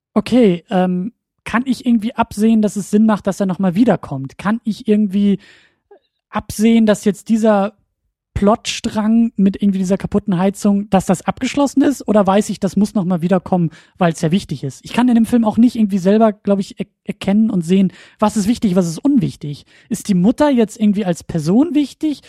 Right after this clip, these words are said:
Ist es nur wichtig, dass er immer in den Raum der Mutter kehrt, wenn er mit ihr reden will und dass dort abgefahrene Sachen passieren,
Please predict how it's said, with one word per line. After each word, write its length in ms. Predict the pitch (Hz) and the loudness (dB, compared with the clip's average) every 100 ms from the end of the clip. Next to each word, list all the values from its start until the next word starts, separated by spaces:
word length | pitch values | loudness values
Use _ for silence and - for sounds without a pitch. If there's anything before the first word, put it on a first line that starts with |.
| - _ | -20 _
Ist 160 | 208 | -6
es 160 | 196 - | -6 0
nur 240 | 190 240 | 2 4
wichtig, 320 | 180 - 226 - | 2 -2 -6 -6
dass 160 | 196 | -6
er 120 | 208 | -2
immer 220 | 220 220 214 | 2 2 2
in 80 | |
den 120 | 185 180 | 0 -2
Raum 360 | 165 185 247 | 0 0 2
der 120 | 226 | 4
Mutter 280 | 185 214 233 | 2 2 -2
kehrt, 340 | - 226 220 - | -4 -4 -4 -2
wenn 100 | 190 | -2
er 60 | |
mit 120 | 185 180 | -4 -2
ihr 160 | 175 | -2
reden 300 | 165 220 240 | 0 2 4
will 160 | 240 233 | 4 2
und 160 | 190 | 0
dass 120 | 175 - | -4 -2
dort 220 | 180 - | -4 -4
abgefahrene 600 | 190 - 196 190 190 185 | -6 -6 -4 -4 -2 -2
Sachen 260 | 190 202 | -2 -4
passieren, 400 | 196 180 196 180 | -6 -6 0 0